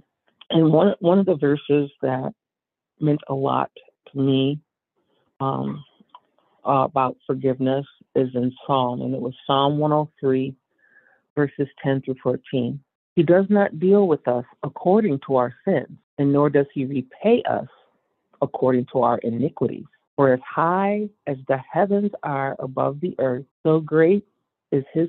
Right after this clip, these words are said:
steadfast love towards us for those who fear him. As far as the east is from the west, so far does he remove our transgressions from us.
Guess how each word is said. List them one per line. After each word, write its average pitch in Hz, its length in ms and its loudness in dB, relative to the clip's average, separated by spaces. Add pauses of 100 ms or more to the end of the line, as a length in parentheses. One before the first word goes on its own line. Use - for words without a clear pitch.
(120)
steadfast 147 540 0
love 139 220 0 (140)
towards 165 280 -2
us 127 200 -2 (1000)
for 139 120 2
those 131 400 2
who - 100 -6 (100)
fear 135 220 -2
him. 127 320 -8 (1080)
As 135 80 -2 (140)
far 151 340 4
as 143 100 0 (100)
the 131 200 -2
east 185 280 -2 (200)
is 190 300 2 (300)
from 156 240 -2
the 190 120 -2
west, 156 360 -4 (720)
so 139 160 0 (100)
far 160 260 0
does 135 180 -4 (100)
he 190 160 -2
remove 151 520 -2
our 151 320 0
transgressions 151 1120 -6 (440)
from 135 260 0
us. 120 220 -10